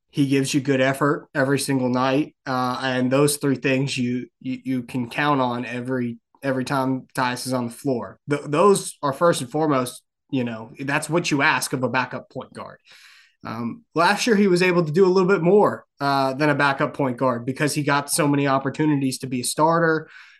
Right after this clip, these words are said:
Um, you saw his numbers increase, uh, because of the minutes increase. I think maybe his numbers might come down a little bit this year just 'cause he's gonna play probably less minutes. I think he played the ni-, ninth most minutes on the team last year, despite starting all, a,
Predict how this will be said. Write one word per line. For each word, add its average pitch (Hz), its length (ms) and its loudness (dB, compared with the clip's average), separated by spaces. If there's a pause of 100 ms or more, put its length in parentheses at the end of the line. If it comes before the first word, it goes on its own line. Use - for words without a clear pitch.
(140)
Um, 117 460 -6
you 135 140 -2
saw 147 220 0
his 135 220 -2
numbers 143 400 2
increase, 147 720 0 (180)
uh, 120 340 -6 (240)
because 131 380 0
of 139 280 0 (100)
the 127 180 -2
minutes 135 360 0
increase. 147 540 0
I 135 60 -10
think 175 240 -2
maybe 160 220 0
his 151 140 -4
numbers 170 300 2
might 170 180 -2
come 185 140 -6
down 190 220 0
a 196 80 -2
little 202 320 2
bit 208 200 4
this 214 200 2
year 220 280 4
just 190 200 -6
'cause 180 120 2
he's 175 120 -2
gonna 180 160 0
play 180 440 0 (280)
probably 175 400 2
less 170 260 2
minutes. 185 300 2
I 185 80 0
think 302 180 2
he 440 80 0
played 202 220 2
the 160 80 0
ni-, 151 340 0
ninth 180 380 0
most 190 300 0
minutes 147 400 2
on 139 120 -2
the 127 80 -4
team 156 300 0
last 117 300 -6
year, 117 240 -6
despite 156 460 -4
starting 131 600 0
all, 127 320 -2
a, 131 60 -2